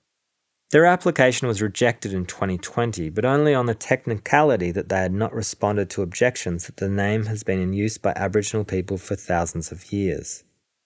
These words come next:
And in two thousand and seven, the American-based cosmetic company Mary Kay Inc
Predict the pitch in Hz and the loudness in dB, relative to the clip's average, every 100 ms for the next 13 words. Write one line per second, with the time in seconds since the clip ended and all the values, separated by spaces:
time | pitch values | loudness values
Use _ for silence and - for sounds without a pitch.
0 | _ _ 113 120 113 131 131 113 110 104 | _ _ 0 0 -2 0 2 2 -2 -4
1 | - 147 151 92 76 - 110 110 120 143 | 2 2 2 -2 -6 -6 -2 2 2 2
2 | 147 143 117 107 - - 104 117 127 127 | 0 0 0 0 -4 -4 -2 0 0 -2
3 | - 90 85 85 87 95 95 92 - - | -6 -8 -4 -4 -2 0 -2 -4 -4 0
4 | 123 107 73 - | 0 0 -4 -10